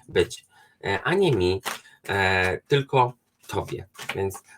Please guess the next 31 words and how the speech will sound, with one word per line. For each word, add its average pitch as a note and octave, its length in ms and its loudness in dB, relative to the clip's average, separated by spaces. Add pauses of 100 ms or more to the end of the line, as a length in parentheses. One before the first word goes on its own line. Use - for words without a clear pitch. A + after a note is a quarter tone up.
zwracaj D3+ 460 4
uwagę G#2+ 480 0
i, F#2+ 420 -6
i - 180 -12 (280)
zrób C#3+ 360 0
sobie, A2+ 460 2 (300)
e, G#2 300 2
popatrz - 400 2
na A2+ 140 2
siebie G#2+ 440 0 (300)
mniej G#2+ 180 2
więcej G2+ 440 -2
i F#2+ 40 -10
zobacz, G2+ 380 -2
jak G#3+ 300 0
ty G#3+ 80 0
się - 120 -8
z - 60 -12
tym F2 180 -6
wszystkim D#2+ 440 -10
czujesz, - 340 -8 (460)
bo C3+ 100 2
może F#3+ 260 2
już E3 180 0
wszystko - 400 -4
masz A#2 200 2
gotowe F2+ 400 -4
na E2+ 140 -4
ten D#2+ 220 -8
kolejny E2 460 -4
rok. - 320 -8